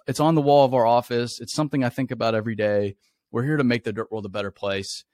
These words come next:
And, uh, we're doing that through educating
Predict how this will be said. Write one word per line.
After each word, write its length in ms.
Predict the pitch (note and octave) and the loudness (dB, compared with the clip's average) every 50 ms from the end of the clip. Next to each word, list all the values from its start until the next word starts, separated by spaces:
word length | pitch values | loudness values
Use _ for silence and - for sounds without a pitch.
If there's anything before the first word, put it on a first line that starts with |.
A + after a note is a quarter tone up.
| _ _ _ _ _ _ _ | _ _ _ _ _ _ _
And, 680 | A2+ A2+ A2 G#2+ G#2 G#2 G2+ G2+ G2+ G2+ F#2+ A2 - - _ _ _ _ | -4 -2 0 0 0 0 0 -2 -2 -4 -6 -8 -12 -16 _ _ _ _
uh, 300 | A2 G2+ G2+ G2+ G2 G2 G#2+ | -10 -8 -6 -4 -4 -4 -4
we're 100 | A2 G#2+ | -4 -4
doing 360 | G2+ G2+ B2+ B2+ A#2+ A2+ A2 | -2 0 0 2 2 0 0
that 220 | G#2+ G#2 G#2+ - | -2 -2 -4 -4
through 560 | - - - G#2+ G2+ G2+ G2+ G2+ G2 G2 G2 - _ _ _ _ _ _ _ _ | -8 -8 -4 -4 -2 -2 -2 -2 -4 -6 -8 -12 _ _ _ _ _ _ _ _
educating 800 | - A#2+ A2+ G2+ A2 G#2 - A2+ G#2 G2+ G2+ G2 G2 G2 G2 G2 | -2 -2 0 0 -4 -4 -2 -2 -2 0 -2 -2 -4 -6 -8 -10